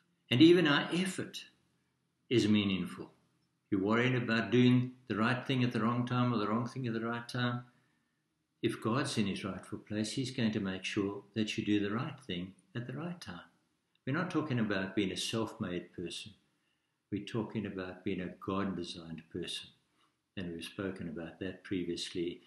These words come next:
in some of our devotions as well. How much better to let God make us into what he wants us to be, because then life has meaning. Which brings us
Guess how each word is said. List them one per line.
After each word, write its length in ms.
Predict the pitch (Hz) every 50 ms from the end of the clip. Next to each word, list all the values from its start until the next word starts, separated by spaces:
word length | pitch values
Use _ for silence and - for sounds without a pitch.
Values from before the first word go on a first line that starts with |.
| - _ _ _ -
in 120 | 95 87
some 240 | - - 98 85 87
of 120 | 85 -
our 140 | 87 82 -
devotions 600 | 90 85 85 85 82 80 78 - - 82 76 -
as 180 | 92 87 - -
well. 300 | 95 85 82 78 73 - - _ _ _ _ _ _ _ _ _ _ _ _ _ _ _ _ _ -
How 80 | 110
much 280 | 120 131 131 127 - -
better 280 | - 110 107 104 104 101
to 140 | - 98
let 280 | 95 95 95 95 95 -
God 260 | - 95 95 90 90
make 320 | 90 92 101 101 98 - 107
us 240 | 98 92 - -
into 300 | - 117 98 - - 101
what 260 | 87 87 90 90 90 - - _
he 460 | - - - - 120 117 113 113 113
wants 500 | 107 92 95 95 92 90 87 - - -
us 240 | 95 85 - - -
to 100 | - -
be, 400 | - - 87 85 78 - - - _ _ _ _ _ _ _ _ _ _ _ _ _ -
because 380 | 101 - - 98 92 - -
then 240 | 101 92 90 87 90
life 460 | 98 113 107 - - - - - - _ _ _ _ _ _ _
has 480 | _ - 95 87 85 85 85 - - - - _ _ _ -
meaning. 420 | 82 82 82 82 80 78 73 73 - _ _ _ _ _ _ _ _ _ _ _ _ _ _ _ _ _ _ _ _ _ _ _ _ _ _ _ _ _ _ _
Which 180 | - 113 - -
brings 320 | - 135 151 131 - -
us 300 | 92 87 - - - -